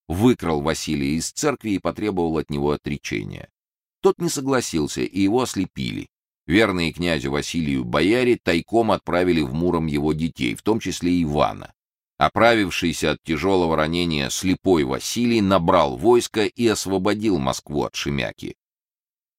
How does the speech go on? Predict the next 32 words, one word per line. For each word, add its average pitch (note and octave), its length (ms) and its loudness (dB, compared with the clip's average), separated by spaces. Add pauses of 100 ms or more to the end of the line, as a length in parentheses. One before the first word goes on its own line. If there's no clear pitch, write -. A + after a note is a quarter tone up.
Свой F#2 260 2
первый D2+ 360 0
боевой C#2+ 340 0
поход A#2 400 0
Иван E2+ 300 0
совершил, C#2+ 420 -4
когда D2+ 240 -6
ему A#1 220 -6
исполнилось D#2+ 640 -2 (220)
всего D#2 240 -2
двенадцать C2+ 540 -6
лет. C#2 200 -4 (340)
Он F#2+ 100 -2
был A#2+ 160 4
номинальным G#2+ 640 0
командующим E2+ 720 -2
войска, C#2+ 360 -2
но D#2 120 -2
тем E2+ 220 0
не E2 80 0
менее C3 340 -2
подростку F2+ 640 -2
удалось, E2 500 2
как - 180 -10
от C2+ 140 -8
него B1+ 180 -4
требовали, D#2 680 -2
отрезать G#2 640 0
Устюг - 560 -4
от - 180 -10
новгородской B1+ 680 -6
земли. B1 400 -6